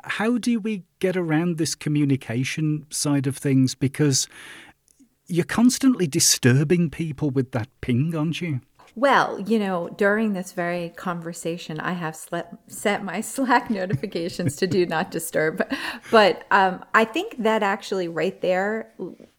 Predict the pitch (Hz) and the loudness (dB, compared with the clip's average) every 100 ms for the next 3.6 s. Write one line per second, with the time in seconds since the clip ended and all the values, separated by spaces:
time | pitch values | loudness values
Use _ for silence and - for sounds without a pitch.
0 | _ _ - 196 202 180 175 240 196 165 | _ _ -8 -4 -4 -4 -2 0 0 0
1 | - 190 185 202 202 185 170 165 165 165 | 0 -2 -2 -2 -2 -2 -4 -2 -2 -2
2 | - 180 170 165 165 165 - 175 170 165 | -4 -4 -4 -4 -4 -4 -6 -6 -6 -6
3 | 175 196 - 165 165 | -6 -6 -8 -10 -10